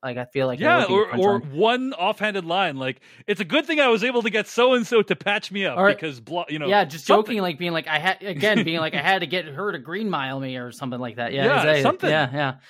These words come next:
Speaker 2: Something.
Speaker 1: Alas. But yeah.
Speaker 2: But, yeah. What did you think of Maria as a protagonist?
Speaker 1: I, I really liked her as well. Like, I think, I, as you said, I think the, the show g-, does get away from her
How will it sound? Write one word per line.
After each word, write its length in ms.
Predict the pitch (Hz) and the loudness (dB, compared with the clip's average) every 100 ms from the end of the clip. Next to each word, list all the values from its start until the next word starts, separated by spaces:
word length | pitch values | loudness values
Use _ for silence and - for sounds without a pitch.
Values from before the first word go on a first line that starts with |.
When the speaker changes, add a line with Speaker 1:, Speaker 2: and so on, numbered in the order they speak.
| - | -20
Speaker 2:
Something. 380 | - 226 175 135 | -8 -2 0 2
Speaker 1:
Alas. 360 | 143 139 131 - _ | 4 4 2 -8 _
But 180 | 170 175 | -2 2
yeah. 200 | 185 156 - - | 4 2 -6 -6
Speaker 2:
But, 240 | 135 135 - | -4 -4 -8
yeah. 180 | 151 131 - _ | -10 -10 -10 _
What 100 | 220 | 0
did 80 | 302 | 2
you 80 | 311 | 2
think 160 | 254 | 2
of 80 | 208 | 2
Maria 260 | 190 175 156 | 2 4 2
as 100 | - | 0
a 20 | |
protagonist? 380 | - 120 95 - - | -8 -8 -8 -12 2
Speaker 1:
I, 320 | 269 508 415 | 4 4 2
I 240 | - 269 330 | 4 6 4
really 340 | 202 254 240 | 0 -2 -4
liked 240 | 190 180 170 | -2 -4 -4
her 100 | 175 | -6
as 120 | 147 | -4
well. 120 | 156 | -4
Like, 140 | 156 180 | -2 -2
I 80 | 185 | 0
think, 180 | 240 226 | -2 2
I, 140 | 170 | 0
as 420 | 180 175 180 139 | 0 -2 -2 -2
you 120 | 165 175 | -6 -6
said, 300 | - 143 135 | -2 -4 -4
I 80 | 143 | -6
think 220 | 208 208 | -6 -4
the, 160 | 185 170 | -4 -4
the 140 | 175 156 | -8 -6
show 200 | - 190 | -2 -2
g-, 260 | 135 123 147 | -2 -10 -8
does 420 | 131 170 175 - | 4 4 4 2
get 160 | 175 | 0
away 460 | 165 143 127 135 151 | 0 0 0 0 -2
from 320 | 143 185 170 | -4 -4 -2
her 400 | 165 180 180 185 | -2 0 0 -2